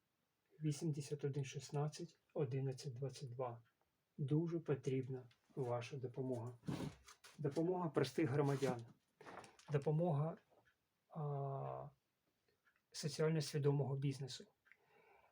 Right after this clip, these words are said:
Допомога тих, хто небайдужий. Я думаю, що і чиновники, і прості люди, і бізнесмени,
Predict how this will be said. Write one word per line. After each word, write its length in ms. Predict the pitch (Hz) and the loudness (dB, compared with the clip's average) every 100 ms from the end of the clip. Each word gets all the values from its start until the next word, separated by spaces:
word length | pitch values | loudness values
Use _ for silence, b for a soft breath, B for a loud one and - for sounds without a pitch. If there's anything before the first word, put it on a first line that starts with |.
| _ | _
Допомога 840 | 151 135 151 143 160 143 147 151 147 - _ _ _ _ _ _ _ _ _ _ _ _ - | -4 -2 0 4 4 4 4 2 0 -4 _ _ _ _ _ _ _ _ _ _ _ _ -4
тих, 260 | 165 165 | 0 0
хто 300 | - - 160 | -2 -6 2
небайдужий. 800 | 147 143 139 135 143 135 139 135 _ _ _ _ _ _ b b b b b b b _ | 4 6 4 4 2 0 -4 -12 _ _ _ _ _ _ b b b b b b b _
Я 120 | 156 139 | 0 2
думаю, 260 | 165 160 | 4 2
що 180 | 143 196 | 2 0
і 120 | - | -2
чиновники, 760 | 147 175 147 151 143 131 - 143 _ _ _ | -2 0 2 4 2 0 -6 -16 _ _ _
і 80 | 156 | -4
прості 380 | 143 139 - 151 | 0 0 0 -2
люди, 420 | 143 160 139 135 - _ _ - | -2 -2 -4 -6 -14 _ _ -8
і 100 | 190 | -4
бізнесмени, 800 | 143 143 135 - 151 151 135 | 0 2 0 0 0 0 -2